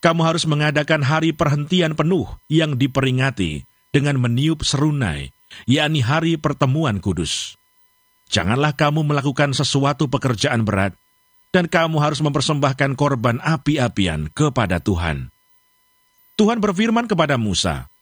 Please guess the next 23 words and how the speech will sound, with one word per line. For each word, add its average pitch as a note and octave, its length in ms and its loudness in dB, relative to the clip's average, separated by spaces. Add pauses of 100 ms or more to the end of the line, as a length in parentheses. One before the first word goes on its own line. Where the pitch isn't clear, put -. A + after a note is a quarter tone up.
(500)
"Akan F3 320 0
tetapi, F3 480 0
pada D3 240 0
tanggal F3+ 340 0
sepuluh F#3+ 460 0
bulan E3 320 0
yang D#3 180 0
ketujuh D#3 540 2
itu, E2 260 -2 (400)
ada E3+ 220 2
hari D#3+ 320 0
pendamaian. C#3+ 800 0 (640)
Kamu E3 240 2
harus D#3 180 0
mengadakan D#3 560 0
pertemuan D#3+ 540 0
kudus, A#2+ 560 0 (260)
dan C#3+ 160 2
harus D#3 320 0
merendahkan D3+ 640 0
diri D#3+ 320 0
dengan B2 240 0
berpuasa, G2+ 720 0